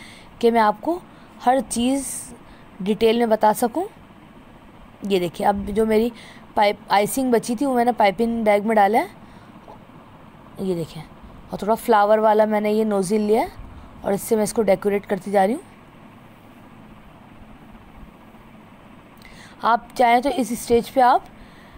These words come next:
color भी ऐड कर सकते हैं Cream में। आप चाहें तो ऊपर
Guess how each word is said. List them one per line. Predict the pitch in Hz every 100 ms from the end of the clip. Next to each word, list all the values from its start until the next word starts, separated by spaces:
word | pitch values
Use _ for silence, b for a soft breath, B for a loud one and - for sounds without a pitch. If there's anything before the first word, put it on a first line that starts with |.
| B B - - - - -
color | 254 240 233
भी | 233 254
ऐड | 240
कर | - 226
सकते | 226 -
हैं | 294
Cream | 285 240 240
में। | 254
आप | 277 247
चाहें | 269 233
तो | 233
ऊपर | 240 - 254